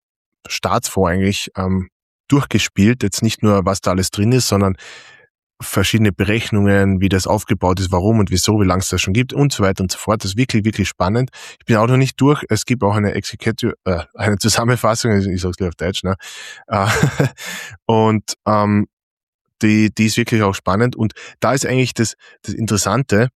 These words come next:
weil der Matthias und ich, wir sind ja vorhin von, von Linz zurückgefahren, also vor der Aufnahme.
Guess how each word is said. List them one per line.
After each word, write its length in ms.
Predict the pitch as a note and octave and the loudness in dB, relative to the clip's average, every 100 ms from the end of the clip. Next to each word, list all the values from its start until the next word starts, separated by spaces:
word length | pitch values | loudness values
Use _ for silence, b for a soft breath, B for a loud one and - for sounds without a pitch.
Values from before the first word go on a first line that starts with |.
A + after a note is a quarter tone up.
| _ _ _ _ _ - | _ _ _ _ _ -2
weil 120 | G#2 | 2
der 80 | G#2 | 2
Matthias 320 | G#2 A#2 B2 | 2 2 2
und 100 | A#2 | 2
ich, 120 | A#2+ | 0
wir 60 | A#2 | 2
sind 100 | A#2 | 0
ja 60 | A2 | 0
vorhin 440 | - F2 A#2 A2 | 0 2 0 0
von, 440 | - G2+ G2+ G2 - _ | 0 0 2 0 -4 _
von 220 | - G#2 F#2+ | -6 0 4
Linz 300 | A2 B2+ - | 4 2 -2
zurückgefahren, 720 | - C#3 - F#2 F#2 C3 B2+ | -2 -2 -2 0 2 0 -2
also 200 | A2 G2 | -2 -2
vor 200 | - G2 | -2 0
der 120 | F#2+ | 2
Aufnahme. 560 | D#2+ F#2 F#2 E2+ G#2+ | 0 0 0 2 2